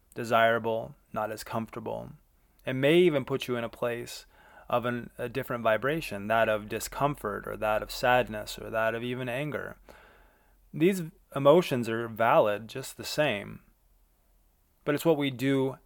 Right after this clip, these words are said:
after those emotions. It's how we show up. And maybe by first observing what we're thinking, feeling, and what our expectations were, and what brought our vibration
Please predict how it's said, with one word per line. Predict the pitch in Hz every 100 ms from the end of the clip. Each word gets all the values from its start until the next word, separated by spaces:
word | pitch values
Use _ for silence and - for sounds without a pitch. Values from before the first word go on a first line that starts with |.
| -
after | 135 131 - 117
those | 110 104
emotions. | 110 120 135 - - 107
It's | 107
how | - - 123 120
we | 120 120
show | 117 - 135 135
up. | 98 107 - - _ _ _ _ _ _ _ _ _ _ -
And | 143
maybe | 175 180
by | 160 143
first | - 127 -
observing | 110 110 131 139 110 110 139 170 _ _ _ -
what | 110 120
we're | 147
thinking, | 143 123 113 123 139 156
feeling, | - - 123 110 110 117
and | 113
what | 117 139 147
our | 131
expectations | 127 - - 120 - 123 117 - 110 107
were, | 120 113 110 110 _ _ _ _ _ _ _ _ _ _ _ _ _ _
and | 131 120 117 107 _ _ _
what | - 147 139
brought | 135 123
our | 117
vibration | 110 110 107 147 190 180 110 104 107